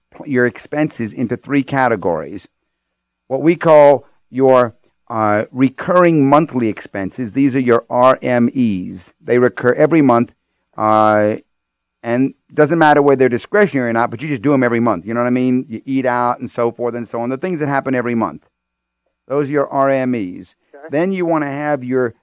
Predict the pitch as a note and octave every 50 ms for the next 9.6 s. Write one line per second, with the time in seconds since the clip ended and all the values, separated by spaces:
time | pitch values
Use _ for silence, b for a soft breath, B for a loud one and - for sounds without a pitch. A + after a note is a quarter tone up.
0 | _ _ _ - B2+ C3+ D3+ E3 F#3+ G#3 G#3 G#3 F3+ D#3 C#3+ C3+ C3+ B2+ - C3
1 | C3+ B2+ B2 A#2 _ _ _ _ - F#3 F#3 F#3 - - - A#2 G2 - - -
2 | G#2 F#2+ F2 D#2+ _ - F#2+ F2 - C#3+ B2 - F3 F3 F3+ E3+ C3 - D3+ C3
3 | - _ _ _ _ - F#3 F#3+ F3+ E3 C3+ - E3+ E3+ D#3 C#3+ D3 C#3+ E3+ F3
4 | E3 C#3+ - C3 A2 F3+ F3+ E3+ D#3 C#3+ C3+ A2+ - - C#3+ C#3 B2+ - A2 G2+
5 | F#2 F2+ F#2+ G2 - _ _ _ _ - C3+ C3+ B2+ - C3 - - C#3+ C3+ C3+
6 | C3 B2 _ C3+ B2 A#2+ A#2 A#2 A#2+ A#2 - - A2+ G#2+ B2+ B2 A2 A2+ A#2+ A2+
7 | G#2 - A2 G2+ F#2+ - - B2 B2+ C#3+ D#3 C3 C#3 B2+ C3 C3 B2+ - A#2 G#2+
8 | - - D3+ D3 D3 C3+ C#3 C#3 A#2+ - - C#3 C3+ C3+ B2+ B2 A#2+ A#2+ A#2+ A#2
9 | A2+ A2 A2 G#2+ G#2 F#2+ F#2 F2 D#2+ B1+ G#1 -